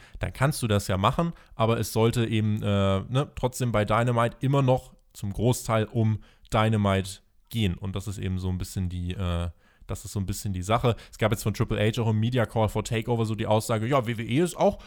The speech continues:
an sich offen für Kooperation.“ Äh, was passiert, wenn W W E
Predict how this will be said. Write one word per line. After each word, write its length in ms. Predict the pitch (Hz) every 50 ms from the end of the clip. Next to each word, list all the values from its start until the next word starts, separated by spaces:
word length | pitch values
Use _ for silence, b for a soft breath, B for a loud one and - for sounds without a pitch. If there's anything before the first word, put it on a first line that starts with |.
| B B B
an 160 | - 135 123
sich 280 | 104 117 107 - -
offen 200 | 117 113 - 113
für 140 | 101 - 107
Kooperation.“ 920 | 92 - - 104 104 - 110 98 95 98 - - - - 104 98 113 127 - B B B B B
Äh, 220 | B 117 113 113 107
was 160 | 120 123 -
passiert, 440 | - 127 - - - 135 147 143 131
wenn 140 | 127 123
W 100 | 117 127
W 60 | 120 120
E 320 | 117 117 127 131 135 131